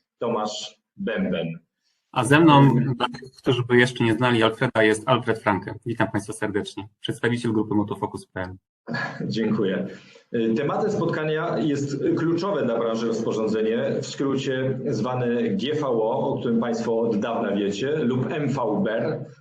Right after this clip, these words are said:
Speaker 1: ale dzieją się pewne rzeczy w tej kwestii i o tym dzisiaj chcemy Państwu, y, powiedzieć. G V O, y, w podobnym kształcie jak dziś obowiązuje od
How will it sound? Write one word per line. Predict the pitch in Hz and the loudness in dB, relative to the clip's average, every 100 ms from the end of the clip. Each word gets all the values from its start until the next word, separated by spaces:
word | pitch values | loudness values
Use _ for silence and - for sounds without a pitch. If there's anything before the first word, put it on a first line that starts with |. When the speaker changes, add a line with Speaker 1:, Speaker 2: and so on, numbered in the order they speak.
| _ | _
Speaker 1:
ale | 131 123 | -6 -4
dzieją | 131 156 | -2 -2
się | 127 135 | -2 -2
pewne | 131 117 117 113 117 | -2 0 0 0 0
rzeczy | 123 131 120 | -2 -4 -4
w | 120 | -2
tej | 107 | -2
kwestii | - 120 120 139 123 | -2 -2 -2 -2 0
i | 117 | 0
o | 113 | 0
tym | 117 113 113 - - _ | 2 2 2 -2 -14 _
dzisiaj | - 131 | -8 -4
chcemy | 113 - 104 107 104 - - _ - 117 | -2 0 0 0 -2 -8 -16 _ -6 -4
Państwu, | 107 98 - 110 104 107 - 110 | -2 -4 -4 -2 0 0 -2 -2
y, | 101 | 0
powiedzieć. | 101 104 98 95 98 - - _ _ _ _ _ _ _ | 0 0 0 0 -4 -8 -12 _ _ _ _ _ _ _
G | 113 117 | -10 -6
V | 175 196 | -2 0
O, | 147 107 107 - - - - | 2 2 0 -2 -4 -10 -4
y, | 120 113 113 113 | 0 2 2 2
w | 123 135 | 0 -2
podobnym | 135 143 185 196 - | -2 0 0 0 -2
kształcie | - 131 - - 101 92 117 | -4 -2 -2 -2 -2 0 0
jak | 110 101 104 - - - | 0 -2 -4 -8 -14 -12
dziś | 110 107 - - - - | -6 -2 -2 -4 -8 -6
obowiązuje | 151 127 123 120 143 262 | -2 0 0 0 0 0
od | - - | -2 -4